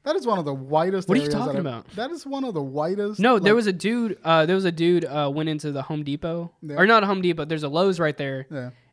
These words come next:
Speaker 2: and a dude asked this dude for money and is like, "No." And the dude walked into Lowe's, and the guy followed him in and stabbed him in the neck.
Speaker 1: Jesus Christ.
Speaker 2: People get murdered there all the time,
Speaker 1: I,
Speaker 2: dude.
Speaker 1: I've never in
Speaker 2: The
Speaker 1: my life
Speaker 2: Panera,
Speaker 1: heard
Speaker 2: I
Speaker 1: that.
Speaker 2: used to work at the Panera over there.
Speaker 1: Yeah.
Speaker 2: Someone got shot in our parking lot,
Speaker 1: What the
Speaker 2: died.
Speaker 1: fuck is
Speaker 2: I was
Speaker 1: going
Speaker 2: there.
Speaker 1: on?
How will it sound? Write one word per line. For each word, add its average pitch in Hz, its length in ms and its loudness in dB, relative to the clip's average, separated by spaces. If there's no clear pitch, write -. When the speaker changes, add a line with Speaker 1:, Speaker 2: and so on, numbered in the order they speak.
Speaker 2:
and 156 260 2
a 147 80 0
dude 175 240 2
asked 160 300 0
this 175 120 -6
dude 156 200 0
for 151 100 -4
money 143 380 -4
and 151 80 -4
is 139 80 -6
like, 127 180 -8
"No." 131 380 -8
And 160 140 -2
the 156 60 -4
dude 165 180 2
walked 160 240 2
into 160 180 -2
Lowe's, 151 300 -2
and 160 160 -8
the 147 60 -2
guy 156 240 0
followed 160 340 0
him 160 80 -2
in 165 140 -4
and 151 100 -6
stabbed - 500 -6
him 175 120 0
in 170 80 -4
the 147 80 -4
neck. 156 400 -6
Speaker 1:
Jesus 139 340 -10
Christ. 117 340 -8
Speaker 2:
People 403 200 4
get 403 140 -2
murdered 285 340 0
there 196 200 2
all 165 200 4
the 208 100 0
time, 196 260 -2
Speaker 1:
I, 190 100 -2
Speaker 2:
dude. 196 220 -4
Speaker 1:
I've 151 220 -4
never 160 480 0
in 143 160 -4
Speaker 2:
The 220 80 6
Speaker 1:
my - 60 0
life 247 100 2
Speaker 2:
Panera, 285 360 4
Speaker 1:
heard - 20 -2
Speaker 2:
I 135 220 -2
Speaker 1:
that. 233 40 6
Speaker 2:
used 269 140 0
to 247 60 0
work 247 180 0
at 240 60 -4
the 208 60 -4
Panera 233 280 0
over 339 100 -4
there. 359 160 -4
Speaker 1:
Yeah. 180 140 -2
Speaker 2:
Someone 311 180 2
got 339 140 -2
shot 311 260 2
in 311 60 0
our 330 100 0
parking 349 380 -4
lot, 180 180 -2
Speaker 1:
What 196 220 -8
the 262 100 2
Speaker 2:
died. 359 140 -4
Speaker 1:
fuck 330 240 -2
is 240 100 -10
Speaker 2:
I 220 60 6
was 269 160 2
Speaker 1:
going 320 120 4
Speaker 2:
there. 311 160 -2
Speaker 1:
on? - 120 -10